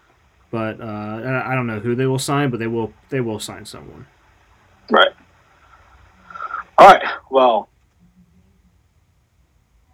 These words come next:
Speaker 2: I'll go to our Instagram. I don't know if you wanna also go on it, Jake, and let's talk about some of the questions and responses that we got.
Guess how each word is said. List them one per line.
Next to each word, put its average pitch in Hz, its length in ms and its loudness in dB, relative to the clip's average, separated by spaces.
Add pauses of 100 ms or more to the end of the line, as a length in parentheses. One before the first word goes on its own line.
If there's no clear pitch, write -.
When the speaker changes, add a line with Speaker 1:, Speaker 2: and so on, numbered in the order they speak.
(1900)
Speaker 2:
I'll 147 200 8
go 175 80 4
to 170 80 8
our 165 100 2
Instagram. 139 420 -8
I 123 80 0
don't 120 120 -6
know 117 40 -4
if 113 80 -6
you 123 60 -2
wanna 117 180 0
also 117 300 0
go 104 200 4
on 101 120 2
it, 92 80 -2
Jake, 101 300 4
and 104 100 4
let's - 180 -2
talk 120 200 6
about 104 180 4
some - 160 -2
of 101 80 0
the 101 80 4
questions 98 640 -2
and 104 140 2
responses 101 460 4
that 101 100 4
we 95 100 4
got. 95 380 6